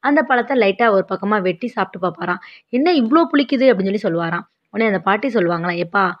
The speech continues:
புளிப்பெல்லாம் எதுவும் இல்லப்பா, எல்லாம் நல்ல பழம் தான்ப்பா. வாங்கிட்டு போற எல்லாரும் வாங்கிட்டு போறாங்க, நீ ஒருத்தன் தான்ப்பா டெய்லியும் குறை சொல்ற. அது மட்டும் இல்லாம மத்தவங்கலாம் வந்துட்டு எப்பமாவது இந்த வழியா போறவங்க வாங்கிட்டு போறாங்க. ஆனா நீ டெய்லி வாங்கிட்டு போற,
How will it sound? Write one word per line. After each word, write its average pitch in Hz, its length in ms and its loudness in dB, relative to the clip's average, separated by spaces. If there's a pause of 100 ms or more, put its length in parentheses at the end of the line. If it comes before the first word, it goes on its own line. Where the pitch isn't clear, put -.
(320)
புளிப்பெல்லாம் 254 440 2
எதுவும் 233 280 4
இல்லப்பா, 196 300 0
எல்லாம் 233 280 2
நல்ல 220 260 2
பழம் 220 260 0
தான்ப்பா. 180 300 -2 (400)
வாங்கிட்டு 277 320 2
போற 220 180 4
எல்லாரும் 233 440 2
வாங்கிட்டு 202 320 -2
போறாங்க, 180 320 -2
நீ 196 100 -2
ஒருத்தன் 190 360 0
தான்ப்பா 285 300 0
டெய்லியும் 214 320 2
குறை 190 300 -2
சொல்ற. 175 320 -4 (360)
அது 220 180 2
மட்டும் 226 260 2
இல்லாம 240 440 2
மத்தவங்கலாம் 240 460 2
வந்துட்டு 240 280 2
எப்பமாவது 233 400 0
இந்த 240 160 2
வழியா 208 300 4
போறவங்க 208 400 2
வாங்கிட்டு 180 240 -4
போறாங்க. 180 280 -4 (420)
ஆனா 247 260 2
நீ 214 180 4
டெய்லி 240 420 6
வாங்கிட்டு 208 320 0
போற, 190 300 -2